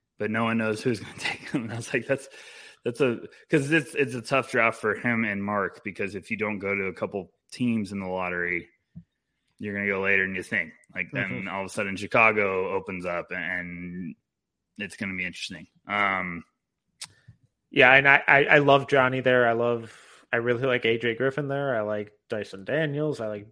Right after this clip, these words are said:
Speaker 2: Duren, Mark Williams. Uh, I even like Jang, even though I think he's gonna be a disaster as a rookie. Uh, long term, I like him there. I like Sochan there. So I, I, I definitely think the positives for them at nine on who's probably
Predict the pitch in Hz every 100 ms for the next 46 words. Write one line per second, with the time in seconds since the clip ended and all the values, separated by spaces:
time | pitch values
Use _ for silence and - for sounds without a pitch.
0 | _ 127 123 123 117 120 - - 120 120
1 | 123 120 117 113 110 - - - _ 98
2 | 101 101 98 104 110 117 117 113 - 120
3 | 127 127 127 107 110 107 107 110 104 101
4 | 107 104 101 101 120 120 - 117 113 -
5 | _ - - 117 107 135 143 147 131 -
6 | - 107 104 113 113 117 113 110 113 117
7 | 110 110 107 110 - - - - 120 -
8 | 127 120 120 117 120 117 - 110 113 127
9 | 123 120 - 127 127 - 123 113 117 -
10 | 107 107 107 120 123 - 127 123 110 -
11 | 101 101 113 123 - - 104 101 - 113
12 | 104 - - 113 113 113